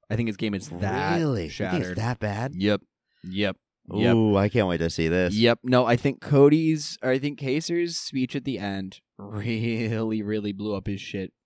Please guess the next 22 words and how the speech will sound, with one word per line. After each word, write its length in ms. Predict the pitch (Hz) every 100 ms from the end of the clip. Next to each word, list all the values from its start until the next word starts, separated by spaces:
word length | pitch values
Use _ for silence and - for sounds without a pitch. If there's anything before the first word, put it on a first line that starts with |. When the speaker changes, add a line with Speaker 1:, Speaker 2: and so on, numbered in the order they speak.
| _ _ _ _ _ _ _ _ _ _ -
Speaker 1:
Um, 440 | 104 101 98 98 -
I, 680 | 101 107 110 113 110 110 - _ _ -
I 200 | 104 104
think 240 | - 110
it's 140 | 104 107
interesting 580 | 101 107 - 104 101 101
that, 280 | 87 85 - _ _
uh, 320 | - 82 71 -
having 380 | - 117 110 107
Tyler 460 | - 107 107 113 110
as 140 | 104
an, 80 | 104 -
as 160 | 104 107
your 120 | 101
adversary 760 | 95 101 101 113 - 117 117 117
now 260 | 117 117
instead 260 | 107 - 104
of 100 | 104
your 100 | 104
ally 440 | 95 101 104 107 117 _ _ _ _ _
is 520 | 101 98 95 95 90 - _
huge. 680 | - 107 95 92 92 -